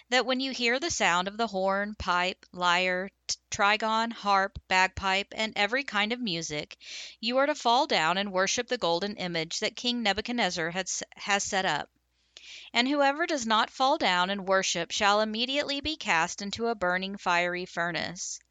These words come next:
Therefore, as soon as all the peoples heard the sound of the horn, pipe, lyre, trigon, harp, bagpipe, and every kind of music,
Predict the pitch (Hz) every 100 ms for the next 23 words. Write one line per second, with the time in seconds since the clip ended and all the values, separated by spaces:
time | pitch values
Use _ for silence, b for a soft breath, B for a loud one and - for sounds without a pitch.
0 | B B B B B - 226 285 381 240
1 | 196 202 - 240 233 220 - 196 233 302
2 | 240 214 190 202 - 180 190 262 - 170
3 | 156 170 196 226 214 190 196 202 240 -
4 | 180 180 202 - 185 170 180 185 208 -
5 | 180 185 202 202 220 202 190 190 - _
6 | 175 196 - 214 226 233 226 190 202 247
7 | 226 208 254 247 175 170 156 156 -